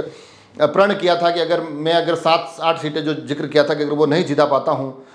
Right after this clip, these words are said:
तो फिर मैं अपने मंत्री पद से त्याग दे दूँगा। क्या उनका अपना मंत्री पद छोड़ना कुछ और लोगों के लिए भी समस्या खड़ी कर सकता है? इन तमाम संभावनाओं से इनकार नहीं किया जा सकता है, क्योंकि एक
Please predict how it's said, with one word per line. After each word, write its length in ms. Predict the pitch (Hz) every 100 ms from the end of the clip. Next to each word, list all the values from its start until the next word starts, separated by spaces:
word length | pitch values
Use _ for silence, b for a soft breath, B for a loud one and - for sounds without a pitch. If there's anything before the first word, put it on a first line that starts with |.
| B
तो 80 | 160
फिर 120 | 165
मैं 120 | 160
अपने 220 | 151 147 151
मंत्री 260 | 143 143
पद 160 | 156 147
से 100 | 147
त्याग 280 | 151 170 185
दे 120 | 143
दूँगा। 280 | 139 139 123 123 - _ _ _ _ _
क्या 440 | 165 170 143 - - -
उनका 360 | 143 156 151 196
अपना 480 | 156 139 160 160 -
मंत्री 320 | 139 156 - 185
पद 280 | 160 147 147
छोड़ना 640 | 143 165 143 123 123 - - _ _ _ _ _ _ _ _ - - - - - - -
कुछ 300 | 160 156 -
और 280 | 156 208 214
लोगों 260 | 165 156 165
के 140 | 151
लिए 200 | 139 131
भी 140 | 131
समस्या 400 | 139 120 123 143
खड़ी 280 | 139 117 139 147 - - _
कर 120 | - 135
सकता 400 | 120 - - 113
है? 320 | 90 92 - - - - B B -
इन 100 | 147
तमाम 360 | 151 185 226 190
संभावनाओं 560 | 165 143 170 165 156
से 140 | 151 139
इनकार 500 | 131 143 151 151 120
नहीं 240 | 131 180
किया 200 | 151 143
जा 160 | 131 120
सकता 300 | - - 151
है, 80 |
क्योंकि 280 | 170 190 185
एक 400 | 196 165 - -